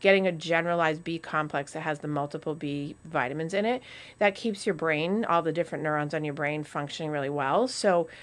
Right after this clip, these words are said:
in addition to that, you could always do that as well because that's neurogenerative and it keeps your, it,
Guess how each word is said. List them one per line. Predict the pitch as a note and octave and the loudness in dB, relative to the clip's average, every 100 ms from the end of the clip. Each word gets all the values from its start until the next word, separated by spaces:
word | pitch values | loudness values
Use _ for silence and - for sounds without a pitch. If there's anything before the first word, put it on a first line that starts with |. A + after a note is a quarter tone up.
| - - - | -20 -18 -4
in | G#3 | 0
addition | F#3+ E3+ E3+ E3 | 2 0 -2 0
to | |
that, | E3+ D#3 - | 2 2 -2
you | D#3+ | -2
could | E3 | 2
always | C#3+ C3+ C#3 | 2 0 -2
do | D3 | -4
that | C#3 - | -2 -4
as | C#3+ E3 | -4 -2
well | - - | -2 -2
because | D3 D3 D3+ | -6 -6 -4
that's | D#3 C#3+ - | -2 -2 -2
neurogenerative | D#3 C#3 D3 D3 D3+ D#3 D3+ F3 F#3+ B3+ C4 C4 - | -2 0 -2 -4 -2 0 2 2 2 2 2 0 -6
and | E3+ | -6
it | - | -6
keeps | - E3 - - - | -6 -8 -8 -16 -8
your, | E3+ D#3+ D3 | 0 2 2
it, | - | -2